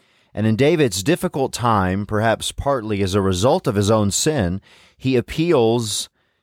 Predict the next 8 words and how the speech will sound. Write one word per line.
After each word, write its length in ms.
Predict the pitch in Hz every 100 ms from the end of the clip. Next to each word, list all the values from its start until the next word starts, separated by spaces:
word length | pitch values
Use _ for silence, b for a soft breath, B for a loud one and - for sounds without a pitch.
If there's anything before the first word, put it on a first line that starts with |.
| _
to 120 | -
God's 460 | 107 117 123 107 -
qualities, 800 | - - 120 131 110 95 95 90
his 160 | 98 73
attributes 720 | 110 127 - 87 85 85 - -
of 200 | - -
tender 500 | - - 131 143 131
mercy 680 | 131 110 92 - 85 78 90